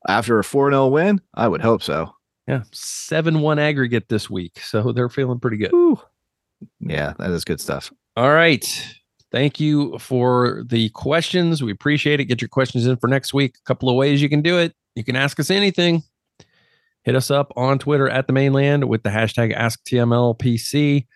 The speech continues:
Speaker 2: Email us at the mainland at gmail dot com or go to the mainland dot com and to the Mainland Podcast page on mainland dot com and, uh, fill out the little form.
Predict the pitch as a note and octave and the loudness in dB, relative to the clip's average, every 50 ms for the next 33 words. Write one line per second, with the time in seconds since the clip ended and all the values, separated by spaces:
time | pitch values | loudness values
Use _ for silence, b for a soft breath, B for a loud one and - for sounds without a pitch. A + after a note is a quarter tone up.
0 | b b b b b _ _ _ _ _ - B2 B2+ B2+ C3+ C3+ C#3 C3+ C3 B2+ | b b b b b _ _ _ _ _ -2 -2 0 2 2 2 2 2 0 0
1 | - A2 - - G2 A2 A#2+ B2 B2 B2+ B2 A#2 A#2 A2 A2+ A#2+ A#2+ A#2 G#2+ A2 | 0 -2 -2 0 0 0 2 2 2 2 2 2 0 0 0 0 2 2 2 2
2 | A2 G#2+ G#2+ G#2+ - B2 A#2+ A#2+ A#2 A#2 A2+ - - _ _ - A#2 A#2 - F3 | 2 2 0 0 0 0 0 2 2 2 0 -2 -6 _ _ -6 -4 -2 0 0
3 | E3+ C3+ A2+ G#2+ G#2 G2+ G2 G2 F#2+ F#2 F#2 F#2 F2+ - G2 F#2+ F#2 F#2+ F#2+ F#2 | 0 2 2 2 2 2 0 0 0 0 0 -2 -2 -2 -4 -2 -2 -2 -4 -4
4 | - - _ _ _ _ _ _ _ - - G2 F#2 - G2+ F#2+ G2 A2+ A2+ A2+ | -6 -10 _ _ _ _ _ _ _ -6 -4 -4 -4 -4 -4 -2 0 0 2 2
5 | A2+ A2+ A2 A2 G#2+ G#2+ - A#2 G#2+ G#2 G2+ - - G#2+ G#2+ - - - - - | 2 2 0 0 -2 -2 -2 -2 -2 -2 -2 -2 -4 -4 -4 -4 -4 -8 -4 -2
6 | E3+ F3 F3+ D3 B2+ A2+ - - G#2 F#2+ F#2+ F#2+ F#2+ F#2+ F#2+ F#2 F#2 F#2 F2+ F2+ | 0 2 2 2 0 -2 -4 -6 -6 -6 -4 -2 -4 -4 -4 -4 -2 -2 0 0
7 | F2+ - - G2 G2+ G2+ G#2 B B B B B B B B B B B B B | 0 -2 -2 -2 -2 -2 -4 B B B B B B B B B B B B B
8 | - D#3+ F#3 G3 F#3+ G3 G3 F#3+ G3 G3 F#3+ F#3+ F#3+ G3 F#3 - _ _ _ _ | -4 -2 0 2 2 0 0 0 0 0 2 2 0 0 -2 -4 _ _ _ _
9 | _ _ _ F3 F3+ F3+ F3+ F3 - F3+ F3+ F3 E3 - F#3+ E3+ A#2 G2+ | _ _ _ -2 0 0 0 0 0 0 0 0 -2 -2 -2 -2 -2 -4